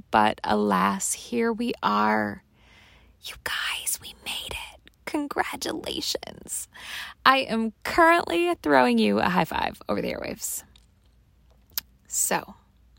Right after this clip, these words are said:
I'm gonna say that we're officially gallivanting into the holiday season. Would you agree with me on that one?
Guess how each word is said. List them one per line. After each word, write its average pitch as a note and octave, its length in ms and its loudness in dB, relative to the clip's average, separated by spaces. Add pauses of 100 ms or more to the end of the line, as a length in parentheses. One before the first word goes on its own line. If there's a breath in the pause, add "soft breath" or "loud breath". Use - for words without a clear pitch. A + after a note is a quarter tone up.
(800 loud breath)
I'm A#3+ 160 8
gonna E4 160 2
say F3 380 0
that - 200 -4
we're - 140 -2
officially F#3 840 -2
gallivanting - 1000 -4 (160)
into G3 240 -2
the G3 100 0
holiday - 400 -4
season. - 580 -8 (320)
Would G#3+ 180 -4
you B3+ 80 2
agree C4+ 220 0
with C#4 140 -2
me C#4+ 100 -8
on C#4 120 -2
that C#4 140 -4
one? D4 220 -6